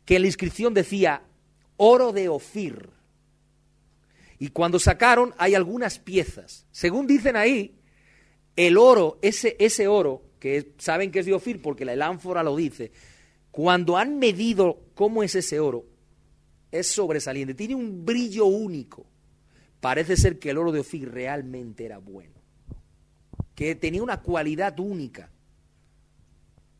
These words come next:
Me llama la atención que no se encuentra, que no se sabe dónde está Ofir. Miren Salmo cuarenta y cinco. Dice aquí,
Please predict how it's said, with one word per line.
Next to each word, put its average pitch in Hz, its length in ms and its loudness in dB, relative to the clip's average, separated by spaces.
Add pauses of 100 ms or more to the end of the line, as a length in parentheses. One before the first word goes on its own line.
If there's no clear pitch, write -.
(380)
Me 131 120 -8
llama 175 220 0
la 196 80 0
atención 170 360 -4
que 151 140 -8
no 175 80 -10
se 170 140 -12
encuentra, 120 600 -14 (140)
que 143 140 -10
no 175 80 -10
se 180 100 -12
sabe 165 220 -8
dónde 156 240 -12
está 117 420 -14
Ofir. - 380 -20 (2250)
Miren 277 360 0
Salmo 254 400 2
cuarenta 196 360 4
y 170 80 0
cinco. 151 540 -10 (2750)
Dice 175 300 0
aquí, 131 340 -6